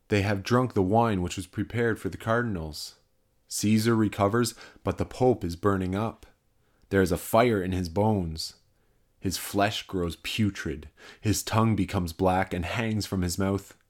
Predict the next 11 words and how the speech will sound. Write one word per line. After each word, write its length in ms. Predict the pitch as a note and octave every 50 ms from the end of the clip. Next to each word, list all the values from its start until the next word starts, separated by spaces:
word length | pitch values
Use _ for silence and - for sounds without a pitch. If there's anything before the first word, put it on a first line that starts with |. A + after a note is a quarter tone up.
| _ _ _ _ _ _ _ _ _ _ -
Ulcers 500 | A#2 B2 C3+ - - - A#2 G2+ F2 F2
break 300 | - - G#2+ G2+ G2+ -
out 140 | A2+ A2
upon 300 | G#2+ F#2+ - - G#2+ G2+
his 160 | F#2+ F#2+ F#2 F2
body, 380 | - G#2 G2 F#2+ G2 G#2 G#2+
which 180 | A2 A2 A#2 A2
swells 540 | - - - G#2 A2 B2 B2+ A#2+ G#2 F#2+ -
to 140 | - - G#2
enormous 600 | G2 G2 G2 G2+ A2+ B2 B2 A#2+ A2 F#2+ E2+ -
size. 720 | - - F#2+ E2+ E2 D#2+ D#2 D2+ D2 D#2+ - - -